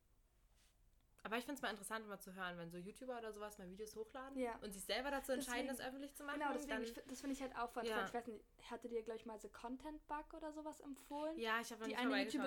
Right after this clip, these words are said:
Speaker 2: YouTuberin,
Speaker 1: aber
Speaker 2: ähm,
Speaker 1: Mhm.
Speaker 2: die, die kann ich euch generell empfehlen, die macht sehr, sehr viele Tipps zu YouTube und sonstiges und die zeigt halt auch ihre, äh, YouTube Analytics und zeigt halt, wie viel Geld sie verdient hat, aber dafür müsst ihr halt auch mal sehen, davon geht nochmal Geld ab.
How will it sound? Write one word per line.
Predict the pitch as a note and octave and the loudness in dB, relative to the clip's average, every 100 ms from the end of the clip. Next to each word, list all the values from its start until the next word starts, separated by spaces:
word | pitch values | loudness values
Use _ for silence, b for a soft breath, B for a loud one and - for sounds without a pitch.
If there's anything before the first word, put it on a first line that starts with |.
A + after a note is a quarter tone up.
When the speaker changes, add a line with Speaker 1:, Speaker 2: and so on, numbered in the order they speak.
| C#4 | 4
Speaker 2:
YouTuberin, | C#4+ D4 G3 | 2 2 4
Speaker 1:
aber | A3+ A3 | 6 6
Speaker 2:
ähm, | A3 | 0
Speaker 1:
Mhm. | A3 - - | -6 -12 -20
Speaker 2:
die, | - - | -10 -4
die | B3+ | 0
kann | B3 | 0
ich | A3 | 0
euch | G#3+ | -2
generell | A#3 A#3 A3 | 0 2 0
empfehlen, | A3 A#3+ A3+ | 0 0 0
die | |
macht | A3 A3 | -2 -2
sehr, | A3+ | -2
sehr | A3 | -2
viele | A#3+ A3+ | -2 0
Tipps | A#3+ A#3+ | 0 0
zu | - | -4
YouTube | B3 C4+ B3+ | -4 -4 -4
und | |
sonstiges | A#3 A#3+ B3 A#3+ | -2 -2 -2 -2
und | A3+ G#3+ | -4 -10
die | A3+ | -8
zeigt | - A3 A3 | -4 -4 -4
halt | G#3+ - | -6 -2
auch | G#3+ - | -4 -4
ihre, | A3 G#3+ G#3 - | -4 -4 -4 -6
äh, | A3 | -6
YouTube | A3+ B3 B3 - | -4 -2 -4 -6
Analytics | A3 A3 A3 B3+ C4 - B B B - | -6 -6 -4 -4 -4 -14 B B B -10
und | A3+ G#3+ | -8 -4
zeigt | - A#3+ A#3+ | 0 0 0
halt, | A#3 G#3+ | -6 -4
wie | A#3+ | -4
viel | B3+ | -2
Geld | A#3+ A3 A3 | 0 0 -2
sie | - | -4
verdient | A3 G#3+ A#3 A3+ | -4 -2 -6 -6
hat, | G#3 G#3 | -8 -6
aber | G#3 | -6
dafür | G#3+ G#3+ A3 | -6 -6 -8
müsst | G#3 | -10
ihr | G#3 | -10
halt | G#3 | -10
auch | G#3+ | -10
mal | G3+ | -10
sehen, | G#3 G#3 | -10 -10
davon | G3+ G3 G3+ | -12 -12 -14
geht | G3 | -14
nochmal | G3 G3 | -14 -14
Geld | G3 G3 A3+ | -14 -8 -6
ab. | - | -8